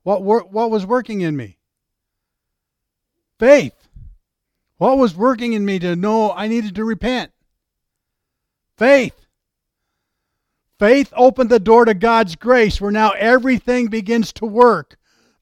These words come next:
according to the heart of God, according to the mind of Christ.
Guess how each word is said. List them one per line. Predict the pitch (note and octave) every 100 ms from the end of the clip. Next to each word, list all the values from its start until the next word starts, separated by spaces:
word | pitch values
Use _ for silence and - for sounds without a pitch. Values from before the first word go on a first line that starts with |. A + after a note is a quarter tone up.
| -
according | B3 - - B3 B3 A3+ G#3+
to | E3 A#3+ A#3
the | G3+
heart | E3+ A#3 A#3+ A#3+
of | G3 F3
God, | F#3+ G#3+ G3 B2 - _ _ _ _ _ _ _ _ _ _ _ _ _ _ -
according | - - A#3 C4+ B3+
to | A#3+
the | A3+
mind | G3+ G#3+ A#3+ A#3+
of | G#3
Christ. | - - B3 A#3 E3+ - - _